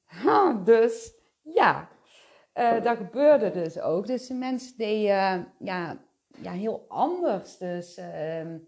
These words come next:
ik, ik, ik voelde dat ze niet allemaal even open waren. En ik vond het eigenlijk wel gewoon leuk.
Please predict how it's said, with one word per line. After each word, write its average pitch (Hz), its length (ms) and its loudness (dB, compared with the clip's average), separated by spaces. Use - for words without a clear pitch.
ik, - 300 -16
ik, - 220 -20
ik - 160 -18
voelde 233 360 -6
dat 185 260 -4
ze 170 600 -4
niet 196 340 -10
allemaal 160 760 -4
even 147 640 -8
open 175 800 0
waren. 175 760 -2
En 285 180 -4
ik 277 120 -6
vond 349 180 2
het 202 100 0
eigenlijk 170 300 0
wel 147 220 -4
gewoon 131 340 -6
leuk. 233 580 0